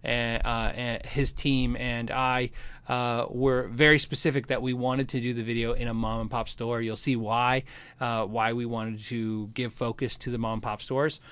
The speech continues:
um, for that reason. And they were some great people. Uh, they couldn't have made us feel more welcome and be more accommodating to us and let us, especially since it's one of those situations. It sounds so easy. I'm sh-,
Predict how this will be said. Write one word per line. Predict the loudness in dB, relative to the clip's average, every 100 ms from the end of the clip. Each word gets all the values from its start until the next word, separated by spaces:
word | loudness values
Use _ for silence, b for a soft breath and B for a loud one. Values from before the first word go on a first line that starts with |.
| B B
um, | -2 0 -2
for | 2 4
that | 4
reason. | 4 2 2 0 0
And | 2 4 8
they | 10
were | 10 8
some | 6 4 6
great | 8 10 8 4
people. | 2 2 4 4 4 0 0
Uh, | 4 6 4
they | 2
couldn't | 2 2 2
have | 2
made | 2 2
us | 2
feel | 0
more | 2 4
welcome | 6 6 6 4 2
and | 2 0
be | -2
more | 0 -2
accommodating | -2 -2 -2 -2 -2 -2 -2
to | -2
us | -2 -2
and | -4
let | -2
us, | -4 -6 B B
especially | 6 8 8 6
since | 4 4 4 0
it's | 0
one | 2
of | 4
those | 4
situations. | 2 2 2 2 -2
It | -2
sounds | 0 2 2
so | 2 0
easy. | 2 2 4 2 B B B
I'm | 4
sh-, | 2